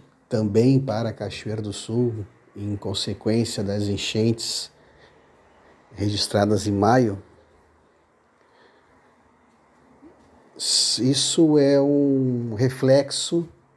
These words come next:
entre várias outras consequências que vamos sentir daqui pra frente e que ainda vão reverberar, reverberar por muito tempo nos municípios.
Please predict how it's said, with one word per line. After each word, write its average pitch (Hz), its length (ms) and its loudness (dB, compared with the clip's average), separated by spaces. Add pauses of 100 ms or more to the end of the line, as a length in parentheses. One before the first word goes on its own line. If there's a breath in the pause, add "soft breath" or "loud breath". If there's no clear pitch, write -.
(840 soft breath)
entre 123 320 -2
várias 143 640 2
outras 143 340 -2
consequências 123 920 -4
que - 160 -6
vamos 117 420 0
sentir 113 720 -2 (220)
daqui 110 300 -4
pra 110 160 -4
frente 95 500 -6 (960 soft breath)
e 135 100 -12
que - 140 -2
ainda 117 180 4
vão 113 160 0
reverberar, 117 800 2 (300)
reverberar 110 640 0
por 127 120 -2
muito 139 560 6
tempo 98 500 -14 (840)
nos 107 220 0
municípios. - 960 -4